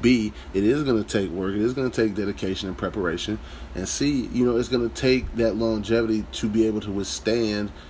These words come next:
these little bumps in the road, these little other occurrences where you're like, "Oh shit, we, you know, what do I do? What do I do?"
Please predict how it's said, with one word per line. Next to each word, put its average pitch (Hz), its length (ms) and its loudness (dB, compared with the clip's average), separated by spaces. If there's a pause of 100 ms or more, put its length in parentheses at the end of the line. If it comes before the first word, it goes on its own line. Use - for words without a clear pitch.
(360)
these 104 200 0
little 107 160 2
bumps 104 400 -2
in 104 80 -2
the 104 80 0
road, 104 360 2
these 101 140 -2
little 104 300 0
other 104 300 2
occurrences 110 600 0
where 101 140 2
you're 101 100 2
like, 95 300 -4
"Oh 98 200 0
shit, 107 220 -2
we, 95 140 -2
you 98 140 -4
know, 98 100 -4
what 101 120 0
do 101 100 0
I 78 80 -2
do? 113 180 0
What 107 80 0
do 101 100 -2
I 78 60 -2
do?" 120 320 -2